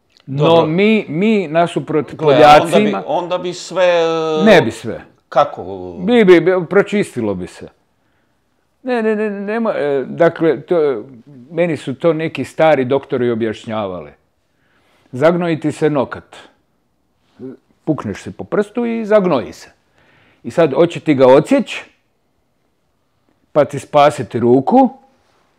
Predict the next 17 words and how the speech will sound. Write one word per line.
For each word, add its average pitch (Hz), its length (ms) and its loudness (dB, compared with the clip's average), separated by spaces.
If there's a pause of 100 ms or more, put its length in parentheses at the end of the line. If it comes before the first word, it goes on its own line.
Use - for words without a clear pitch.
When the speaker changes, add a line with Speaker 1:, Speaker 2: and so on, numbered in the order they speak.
(920)
Speaker 1:
ili 208 200 0
će 226 120 0
pustit 220 440 -2
da 190 100 4
gnoji. 156 400 0 (1600)
I 202 140 0
onda, 190 320 0 (180)
kad 139 220 -4
dođe 147 380 2
do 139 140 2
ovde, 220 240 4
gotovo. 196 540 -4 (920)
E, 262 280 6 (440)
naši 196 440 2
se 175 240 0
nisu 196 440 0
usudili 180 800 2